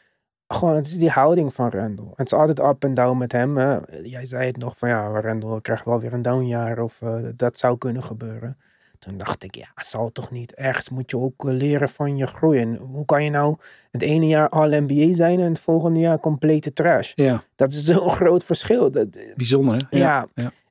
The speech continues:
Speaker 1: En ik weet niet hoe het komt bij hem. Die assistentcoach is weg, waar hij, eh, geestelijke support van kreeg, zeg maar, mentale support.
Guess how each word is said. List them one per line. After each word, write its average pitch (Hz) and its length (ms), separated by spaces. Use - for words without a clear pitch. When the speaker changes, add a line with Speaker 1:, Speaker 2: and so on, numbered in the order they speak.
Speaker 1:
En 165 360
ik 170 180
weet 185 180
niet 196 160
hoe 190 100
het 185 120
komt 175 240
bij 170 120
hem. 165 260
Die 139 560
assistentcoach 151 840
is 135 140
weg, 139 320
waar 135 260
hij, 131 480
eh, 123 280
geestelijke 135 520
support 123 400
van 123 160
kreeg, 120 340
zeg - 260
maar, 123 160
mentale 120 400
support. - 380